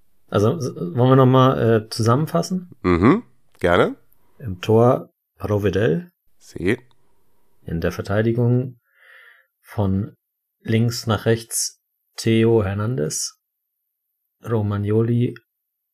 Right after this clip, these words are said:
Speaker 1: Kim und Di Lorenzo.
Speaker 2: Ja.
Speaker 1: Im Mittelfeld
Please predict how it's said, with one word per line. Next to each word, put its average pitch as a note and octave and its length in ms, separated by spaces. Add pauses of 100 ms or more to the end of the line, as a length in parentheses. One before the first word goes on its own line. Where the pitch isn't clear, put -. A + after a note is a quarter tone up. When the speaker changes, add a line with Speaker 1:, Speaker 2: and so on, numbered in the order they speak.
(300)
Speaker 1:
Kim D3 460 (440)
und - 400 (140)
Di F#2+ 60
Lorenzo. A2+ 720 (720)
Speaker 2:
Ja. C#2 480 (540)
Speaker 1:
Im F#2 340 (680)
Mittelfeld A#2+ 960